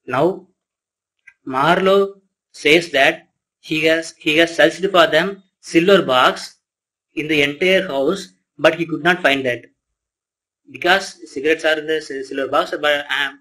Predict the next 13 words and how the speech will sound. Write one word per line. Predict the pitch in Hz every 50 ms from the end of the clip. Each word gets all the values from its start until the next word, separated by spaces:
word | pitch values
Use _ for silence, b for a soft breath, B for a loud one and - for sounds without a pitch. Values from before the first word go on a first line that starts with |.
| _ -
and | 135 139 151 160 160 156 151
silver | - 147 156 165 156
box | 165 170 165 -
was | 165 165 170 - b b b b b b -
taken | 147 160 160 185 185 180 165
by | 170 175 165
Jones. | 139 135 135 131 127 117 - - _ _ _ _ _ _ 139
We | 143 165 170
know | 165 160 156
that, | 151 156 170 170
and | 175 170 160 147
but | 143 143 147 - - -
nobody | 147 139 147 170 180 170 180 180 190 202 202 202 _